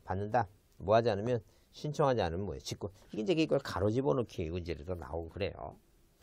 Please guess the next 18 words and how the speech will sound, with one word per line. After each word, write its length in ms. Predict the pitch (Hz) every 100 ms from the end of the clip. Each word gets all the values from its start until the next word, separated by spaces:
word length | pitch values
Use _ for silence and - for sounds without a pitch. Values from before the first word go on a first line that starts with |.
| - -
물론 200 | 90 101
그 120 | 110
자체 320 | - - - 127
문제로 320 | 101 87 95
나오니까. 840 | 87 69 - - 76 92 135 190 190 _ _ - - - - -
그 100 | 139
다음에 180 | 175
이제 100 | 165
동그라미 420 | 156 185 180 165 160
이번에 260 | 160 135
뒤에서도 440 | 113 147 156 160 156
나오겠지만 840 | 147 139 131 156 139 110 123 165
작년 280 | 123 120 135
시험에도 260 | 147 151
나-, 160 | 143 107
작년 360 | - 107 127 127
시험에도 640 | 143 139 135 107 95 120
이런, 300 | 113 127 135